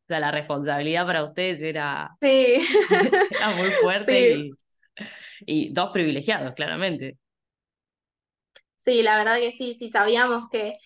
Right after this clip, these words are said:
Speaker 2: estaba todo en nosotros, eh, pero sabíamos que podíamos hacerlo, habíamos entrenado mucho para eso, ya con los clasificatorios que pudimos lograr clasificar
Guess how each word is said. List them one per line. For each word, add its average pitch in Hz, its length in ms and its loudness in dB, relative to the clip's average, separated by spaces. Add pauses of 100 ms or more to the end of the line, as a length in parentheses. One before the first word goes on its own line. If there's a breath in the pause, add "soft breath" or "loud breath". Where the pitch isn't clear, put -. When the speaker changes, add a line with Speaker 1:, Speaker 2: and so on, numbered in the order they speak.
(320 soft breath)
Speaker 2:
estaba 247 600 4
todo 269 560 4
en 240 180 -6
nosotros, 254 800 -4 (480)
eh, 214 600 -6
pero 233 200 2
sabíamos 269 460 0
que 262 80 -4
podíamos 233 540 -2
hacerlo, 240 520 0
habíamos 233 640 -2
entrenado 208 420 0
mucho 220 280 -8
para 202 200 -10
eso, 240 520 0 (240 loud breath)
ya 226 180 0
con 226 120 2
los 220 120 -2
clasificatorios 233 1200 0
que 214 240 -4
pudimos 220 520 -4
lograr 214 380 -2
clasificar 220 800 -2